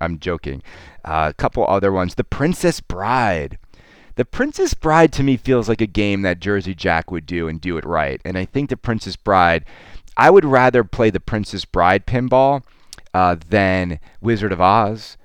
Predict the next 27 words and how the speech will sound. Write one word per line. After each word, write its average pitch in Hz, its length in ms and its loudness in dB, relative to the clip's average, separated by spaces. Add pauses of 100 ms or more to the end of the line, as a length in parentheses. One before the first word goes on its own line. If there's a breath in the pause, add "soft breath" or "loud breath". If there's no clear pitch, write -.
(140)
I, 92 360 0
I, 92 80 2
I 95 40 2
think 113 220 -4
it's 107 140 -4
a 110 40 -2
more 104 200 -4
fun, 101 320 -4
contem-, 95 400 -4
like, 104 240 0
a 90 80 -4
fun 127 320 0
enough 113 300 0
theme 117 260 -2
where 90 120 -4 (120)
people 139 260 -6
grew 110 280 -2
up - 180 2
with 107 100 -2
that 85 300 0 (180)
as, 87 420 -6
as 87 200 -6
children. 113 600 -2 (480 loud breath)
I - 80 0
don't 160 160 0
think 190 200 6 (280)
peop-, - 260 -6